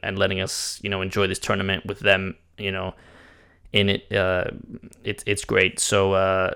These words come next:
so the game tomorrow, possibly Iceland's last game, but hopefully not. Uh, Croatia, stop playing so well. Give us a chance. And, uh, Argentina, play better, but not too well. Don't beat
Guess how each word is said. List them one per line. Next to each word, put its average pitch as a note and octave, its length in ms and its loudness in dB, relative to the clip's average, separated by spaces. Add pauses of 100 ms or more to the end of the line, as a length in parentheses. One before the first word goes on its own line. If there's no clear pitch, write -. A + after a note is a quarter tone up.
so G2 400 2
the G2 140 -4
game A2 320 4
tomorrow, A2 600 4 (220)
possibly A2+ 460 6
Iceland's A2 320 2
last A2 240 2
game, A2 360 4 (120)
but G#2 120 2
hopefully G#2+ 360 0
not. G#2+ 420 2 (100)
Uh, G2+ 260 2 (100)
Croatia, A#2+ 640 4 (160)
stop - 260 4
playing A#2+ 300 4
so A#2+ 160 6
well. A#2+ 340 8 (240)
Give B2 140 4
us A2 80 2
a A#2 60 -6
chance. A#2 580 0 (160)
And, G#2+ 300 6
uh, G#2+ 200 10
Argentina, B2 540 6
play C3 240 8
better, C3+ 300 12
but B2 160 10
not B2+ 200 8
too C3+ 140 8
well. B2 340 10 (420)
Don't B2 200 10
beat B2 300 4